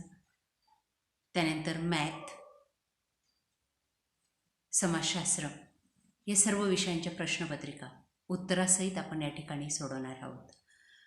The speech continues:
या प्रश्नपत्रिका आपल्याला चालू शैक्षणिक वर्षासाठी नक्कीच उपयोगी ठरणार आहेत. यासारखे नवनवीन व्हिडिओ पाहण्यासाठी मित्रांनो,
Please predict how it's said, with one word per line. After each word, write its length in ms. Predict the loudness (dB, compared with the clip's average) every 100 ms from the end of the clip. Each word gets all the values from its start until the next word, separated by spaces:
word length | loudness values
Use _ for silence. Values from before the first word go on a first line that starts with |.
| _ -2
या 120 | 0
प्रश्नपत्रिका 640 | 2 2 2 2 0 0 -2
आपल्याला 340 | -2 -2 -2
चालू 340 | 0 0 2 0
शैक्षणिक 540 | -2 -2 -2 -2 -2
वर्षासाठी 600 | -2 -2 0 0 -2 -6
नक्कीच 420 | -6 -6 -8 -6
उपयोगी 320 | -6 -6 -6
ठरणार 400 | -6 -6 -6 -6
आहेत. 200 | -8 -10 -14 -16 _ _ _ _ _ _ -2
यासारखे 520 | 6 8 8 6 4
नवनवीन 460 | 4 6 4 4 2
व्हिडिओ 280 | 2 -2 -2
पाहण्यासाठी 640 | -4 -2 -2 -2 -4 -4
मित्रांनो, 440 | -4 -4 -6 -6